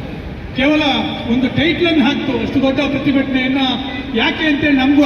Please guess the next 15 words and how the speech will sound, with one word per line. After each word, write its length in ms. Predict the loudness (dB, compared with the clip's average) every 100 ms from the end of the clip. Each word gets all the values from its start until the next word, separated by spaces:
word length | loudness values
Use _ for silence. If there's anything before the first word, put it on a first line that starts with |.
| 2
ಅರ್ಥ 140 | -2 -4
ಆಗ್ತಾ 220 | -2 -2 0
ಇಲ್ಲ. 120 | 0 -2 -6 -6 -8 -2
ಮಾಧ್ಯಮಗಳು 580 | 0 4 4 6 4 2 0 -2 -4 -2
ನಮ್ಮೊಂದಿಗೆ 460 | 2 4 4 2 0 0
ಕೈ 100 | 2 4
ಜೋಡಿಸಿ, 360 | 4 4 2 0 -2 -4 -2 2
ಇನ್ನು 200 | 4 4 4 0 -4 -8 2
ಶಿವಮೊಗ್ಗದಲ್ಲಿ 560 | 6 6 4 4 4 4
ಅನೇಕ 300 | 4 4 2 2 0 -2 -6 -6 -4 0
ಜನಪರವಾದಂಥ 840 | 2 2 2 4 4 2 0 2 0 0 -2 -6 -8 -8 -8 -10 -4
ಕೆಲಸ 240 | 2 4 4 2 2
ಕಾರ್ಯಗಳನ್ನ, 520 | 2 2 4 4 2 2
ಪ್ರತಿಭಟನೆಗಳನ್ನ 720 | 2 4 4 4 4 4 4 4
ಮಾಡಲಿಕ್ಕೆ 400 | 2 2 2 2